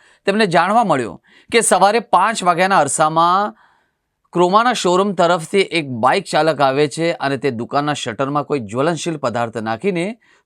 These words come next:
દુકાનમાં આગ લગાવીને જતો રહ્યો છે. આ બાબતે દુકાનદારે કહ્યું કે મારી સાથે દુશ્મનાવટના આ કામ કોઈએ કર્યું છે. મારી દુશ્મનાવટમાં બીજાનું પણ નુકસાન થઈ ગયું હોય. દુકાનદારે કહ્યું કે દુશ્મનાવટમાં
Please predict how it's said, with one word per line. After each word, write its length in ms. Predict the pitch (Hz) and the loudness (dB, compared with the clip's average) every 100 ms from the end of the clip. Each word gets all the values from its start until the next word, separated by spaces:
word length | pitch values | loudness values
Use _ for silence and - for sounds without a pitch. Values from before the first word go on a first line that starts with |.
| 135 120 | -10 -2
દુકાનમાં 680 | 160 196 190 190 190 196 139 | 0 2 0 0 -4 -2 0
આગ 260 | 147 165 | 0 0
લગાવીને 460 | 143 110 117 123 151 | -2 -2 -4 -4 -6
જતો 280 | 151 139 120 | -6 -4 -4
રહ્યો 200 | 107 101 | -6 -8
છે. 260 | 104 60 - _ _ _ - | -10 -12 -16 _ _ _ 0
આ 80 | 147 | 2
બાબતે 320 | 165 208 226 | 4 2 2
દુકાનદારે 480 | 190 196 196 208 208 | 2 2 2 2 2
કહ્યું 280 | 165 190 | 0 2
કે 120 | 190 202 | 2 0
મારી 320 | 156 151 180 | 2 0 0
સાથે 340 | 170 147 175 | 0 0 -2
દુશ્મનાવટના 840 | 147 127 - 139 156 170 175 156 170 | -4 -6 -6 -4 0 0 0 -2 -4
આ 220 | - 135 | -2 -4
કામ 340 | - 127 160 | -2 -2 -2
કોઈએ 220 | 147 117 143 | -4 -6 -4
કર્યું 300 | 156 127 98 | -4 -4 -6
છે. 360 | 104 65 - _ _ _ - | -10 -12 -18 _ _ _ -4
મારી 340 | 156 170 208 | 0 2 2
દુશ્મનાવટમાં 1120 | 220 175 - 180 190 196 202 202 160 170 202 156 | 0 0 0 -2 0 2 0 0 0 0 0 -2
બીજાનું 380 | 143 165 185 | 0 2 0
પણ 140 | 180 180 | -2 -2
નુકસાન 500 | 135 131 - 185 170 | -4 -6 -2 -2 0
થઈ 180 | 147 135 | -2 -2
ગયું 220 | 151 131 | -2 -2
હોય. 260 | 127 160 | 0 -2
દુકાનદારે 540 | 143 117 147 139 139 131 | -2 -6 -4 -2 -2 -2
કહ્યું 300 | - 143 160 | -2 -2 0
કે 120 | 160 | -4
દુશ્મનાવટમાં 1000 | 117 127 - 180 175 131 107 110 90 | -4 -6 -6 -2 0 0 -2 -8 -10